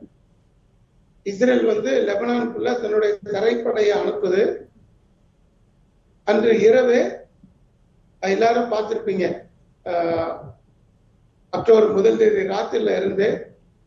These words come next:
தொடர்ந்து கிட்டத்தட்ட இருநூத்தி இருபதுக்கு மேற்பட்ட பாலிஸ்டிக் ஏவுகணைகளை இஸ்ரேல் மேல ஏவுச்சு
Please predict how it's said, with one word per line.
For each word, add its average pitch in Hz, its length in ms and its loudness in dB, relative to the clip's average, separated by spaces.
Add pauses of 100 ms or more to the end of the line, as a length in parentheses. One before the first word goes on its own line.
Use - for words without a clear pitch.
(100)
தொடர்ந்து 202 920 0
கிட்டத்தட்ட 185 340 -4
இருநூத்தி 110 920 -2
இருபதுக்கு 113 480 4
மேற்பட்ட 202 800 -2 (640)
பாலிஸ்டிக் 220 600 2 (140)
ஏவுகணைகளை 202 800 0 (760)
இஸ்ரேல் 214 440 2
மேல 196 480 -2 (320)
ஏவுச்சு - 580 -4